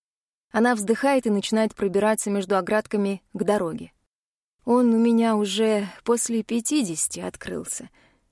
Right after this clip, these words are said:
добавляет через плечо. «Где ж тут силе быть? Хорошо, что ты сегодня пришла. Сила саламандры чистая.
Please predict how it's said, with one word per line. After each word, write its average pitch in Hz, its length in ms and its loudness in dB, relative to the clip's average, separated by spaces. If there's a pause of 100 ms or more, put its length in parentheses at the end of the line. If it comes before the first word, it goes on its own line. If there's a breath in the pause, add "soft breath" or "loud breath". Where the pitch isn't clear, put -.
(140)
добавляет 175 680 -2
через 180 320 -10
плечо. - 420 -14 (300)
«Где 320 300 2
ж - 120 -4
тут - 220 -8
силе 240 420 0
быть? - 360 -8 (440)
Хорошо, 202 480 -4
что - 220 -12
ты - 140 -14
сегодня - 500 -10
пришла. - 540 -12 (580 soft breath)
Сила 285 380 2
саламандры 233 720 2
чистая. 180 720 -8